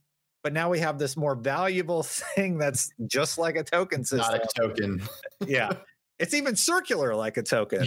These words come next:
Speaker 2: <laughs>
Speaker 1: the Ascendant
Speaker 2: I mean,
Speaker 1: shard.
Speaker 2: well, okay, to be fair, after, after you get the first shard, every reset after that gives you a random exotic, which some people
Speaker 1: That's
Speaker 2: are saying the
Speaker 1: good.
Speaker 2: opposite. Some people were saying they wish that it just kept giving you a shard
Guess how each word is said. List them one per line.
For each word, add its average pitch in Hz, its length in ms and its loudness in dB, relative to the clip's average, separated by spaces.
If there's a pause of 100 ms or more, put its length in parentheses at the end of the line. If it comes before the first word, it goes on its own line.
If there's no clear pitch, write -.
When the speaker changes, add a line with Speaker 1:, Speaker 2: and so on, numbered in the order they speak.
(120)
Speaker 2:
<laughs> 185 120 -6
Speaker 1:
the 123 120 0
Ascendant 107 500 0
Speaker 2:
I 143 40 2
mean, 147 120 0
Speaker 1:
shard. 131 140 -10
Speaker 2:
well, 139 160 0
okay, 143 160 2
to 120 180 -2
be 170 100 -2
fair, 151 320 0
after, 127 540 0
after 131 240 0
you 131 80 2
get 135 140 0
the 127 60 -2
first 123 280 0
shard, 110 420 0
every 117 220 2
reset 113 320 2
after 107 300 2
that 101 240 2
gives 110 200 0
you 110 120 0
a 101 40 2
random 98 1000 0
exotic, 95 800 0 (520)
which - 640 0 (460)
some 156 240 2
people 175 160 2
Speaker 1:
That's 160 80 0
Speaker 2:
are - 20 0
saying 117 140 2
the 107 60 0
Speaker 1:
good. 117 60 4
Speaker 2:
opposite. - 340 -2
Some 127 140 2
people 131 220 0
were 120 80 2
saying 117 220 2
they 107 100 2
wish 110 260 2
that 104 120 2
it 92 80 0
just - 220 0
kept 143 220 2
giving 107 200 0
you 101 100 2
a 98 40 0
shard 98 580 -2